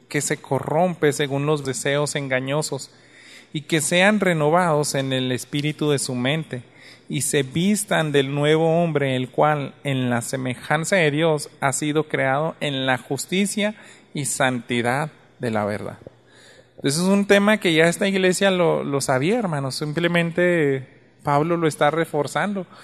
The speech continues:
La vestimenta principal es tu comportamiento.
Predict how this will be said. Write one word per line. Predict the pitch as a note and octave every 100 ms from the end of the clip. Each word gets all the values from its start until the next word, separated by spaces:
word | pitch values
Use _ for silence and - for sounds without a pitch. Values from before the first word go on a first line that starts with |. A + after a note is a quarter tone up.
| - - -
La | C#3 C3
vestimenta | C3+ D3+ C#3+ D#3 D3 E3 G3 G3+ A3+
principal | A3+ F#3 D#3 F#3 - F3 D#3
es | C#3+
tu | -
comportamiento. | D3+ D3+ C3+ C3+ A#2 A#2+ A#2+ B2 B2 - C3+